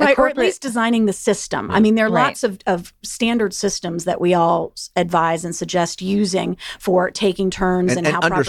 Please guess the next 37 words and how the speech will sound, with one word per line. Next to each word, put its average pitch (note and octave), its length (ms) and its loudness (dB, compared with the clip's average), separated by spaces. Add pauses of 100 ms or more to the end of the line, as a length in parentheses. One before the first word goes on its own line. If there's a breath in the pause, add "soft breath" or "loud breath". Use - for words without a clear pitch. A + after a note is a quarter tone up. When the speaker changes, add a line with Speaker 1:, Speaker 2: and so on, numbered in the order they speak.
(160)
Speaker 4:
underscore G#2 80 6
Speaker 2:
picked. E3 80 2
Speaker 4:
that. D#2 200 -2 (320)
That D3 220 2
means C#3 260 -4
having A#2+ 360 2
a G#2 40 2
default, F2+ 600 0
not G#2 380 0
just A2 400 -2
saying, F2 540 0
"If - 80 -8
the F2 100 -2
memo's G#2+ 440 0
not F#2 300 -2
there, F2+ 420 2
executor F2 540 -4
chooses," - 640 -6 (480)
but - 160 0
giving A#2 320 0
guidance G#2 500 0
to - 100 -12
the D#2+ 100 -6
executor D#2+ 500 -4
when E2 160 -4
you F#2 100 0
say F2+ 420 2
there's E2+ 300 0
a E2+ 80 -2
system. D#2+ 480 -4
You're A#2 100 2
talking B2 300 -2
about F#2 220 0
a F2+ 40 -2
default F#2+ 420 0
that F2 160 -2
says, F2 340 0